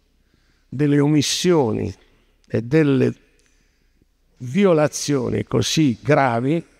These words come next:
come quelle che si verificarono sul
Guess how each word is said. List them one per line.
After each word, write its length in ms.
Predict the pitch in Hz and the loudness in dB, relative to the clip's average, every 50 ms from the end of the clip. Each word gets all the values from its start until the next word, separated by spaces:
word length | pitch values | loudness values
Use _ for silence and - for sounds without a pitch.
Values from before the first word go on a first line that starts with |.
| _ _ | _ _
come 260 | - 147 156 180 160 | -2 0 2 2 0
quelle 520 | - - 123 117 113 107 - - - - - | 0 0 0 0 0 0 0 -2 -2 -4 -6
che 340 | - - 120 113 117 - - - | -4 0 0 0 0 -2 -6 -10
si 260 | - - - - 147 | -10 -6 -2 0 2
verificarono 1040 | 143 139 143 139 127 - - 151 143 - 156 131 120 120 113 110 107 101 104 92 - _ _ _ _ _ _ _ _ _ _ _ _ _ | 2 4 2 2 0 -2 -2 -4 -2 0 0 0 2 2 0 0 0 0 -2 -4 -10 _ _ _ _ _ _ _ _ _ _ _ _ _
sul 360 | - - - - 143 139 131 | -14 -12 -6 -2 -2 -2 -2